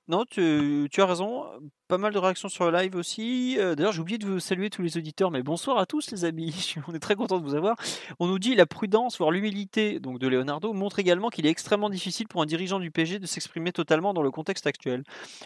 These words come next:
Euh, oui, c'est vrai qu'il y a un peu de ça, que c'est pas si simple aujourd'hui. On sait pas comment ça va reprendre. Euh,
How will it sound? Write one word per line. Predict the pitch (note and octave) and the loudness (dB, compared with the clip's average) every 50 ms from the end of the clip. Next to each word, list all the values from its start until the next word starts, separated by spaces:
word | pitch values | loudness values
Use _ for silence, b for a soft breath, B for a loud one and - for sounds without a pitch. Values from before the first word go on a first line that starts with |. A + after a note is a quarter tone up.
| b _ - | b _ -16
Euh, | - - - - - | -12 -10 -6 -4 -2
oui, | G#3+ | 0
c'est | - - | 2 2
vrai | G#3+ G#3 | 0 0
qu'il | - E3+ | 2 0
y | |
a | D#3 | 0
un | C#3+ | 0
peu | - D3+ | 0 -2
de | D3+ | 0
ça, | - - A#3 A#3+ A3+ G3 | 4 4 6 6 6 4
que | D3+ - D#3 D3 C#3+ C#3+ C#3 C3+ C3+ C3+ C3 C3+ C3 | 2 0 -2 0 0 0 0 0 0 0 -2 -2 -2
c'est | - - C#3+ | -4 -4 0
pas | - E3 F3 | 0 2 2
si | - - E3 | 2 0 0
simple | - - F#3 G3 F#3+ - E3+ | 0 2 2 2 2 0 0
aujourd'hui. | D3+ D3 C#3+ D3 D3 D#3+ F3+ F#3+ F#3+ | 0 2 2 2 2 0 0 0 0
On | E3+ D3 | 0 0
sait | - - C3 | 0 0 2
pas | - E3 | 2 2
comment | - - D#3 D3+ | 2 2 -2 -2
ça | C#3 - D3+ | 2 4 4
va | C#3+ C#3+ | 6 6
reprendre. | C3+ C#3 C3+ - - D#3+ D#3+ E3 E3+ F3 F3 F3 D#3 D3 | 6 4 2 2 2 2 4 6 6 4 4 2 2 2
Euh, | C#3 C3 C3 C3 B2+ B2+ B2 B2 B2 A#2+ B2 A#2+ A#2+ B2 B2 A#2+ A2 G#2+ G#2 | 4 4 6 6 4 4 4 2 2 0 0 0 -2 -2 -4 -6 -6 -8 -10